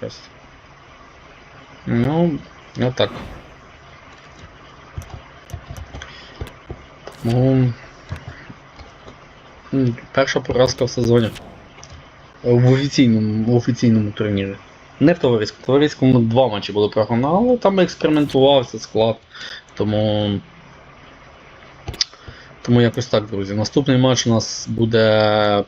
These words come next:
проти, м, Кракова. Кракова, Кракові. І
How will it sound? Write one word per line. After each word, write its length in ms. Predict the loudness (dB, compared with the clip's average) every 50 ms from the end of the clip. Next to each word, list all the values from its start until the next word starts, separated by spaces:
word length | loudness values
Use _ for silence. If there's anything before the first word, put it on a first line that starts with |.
| -2
проти, 640 | -4 -4 -4 -2 0 0 2 2 2 2 2 0 -2 -4 _ _ _ -20 -20 -20 -20 -20 -20 -20 -20 -20 -20 -20 -20 -20 -20 -20 -20 -20 -20 -20 -20 -20 -20 -20 -18 -16 -14 -8
м, 560 | -4 -2 -2 0 0 0 0 0 0 -2 -2 -4
Кракова. 540 | -2 0 2 2 2 2 0 -2 -2 -2 -4 -8 -18 -20 -20 -20 -20 -20 -20 -20 -20 -20 -20 -20 -20 -18 -6
Кракова, 480 | -2 0 0 0 0 0 0 0 0
Кракові. 560 | 0 -2 -4 -6 -2 0 0 0 0 -2 -6 -8 -14 -20 -20 -20 -20 -20 -20 -20 -20 -20 -20 -20 -20 -20 -20 -20 -20 -20 -20 -20 -20 -20 -20 -20 -20 -20 -20 -20 -20 -20 -20 -20 -20 -20 -20 -20 -20 -20 -20 -20 -20 -18 -18 -16 -12 -8 -6
І 460 | -4 -2 -2 0 2 4 4 2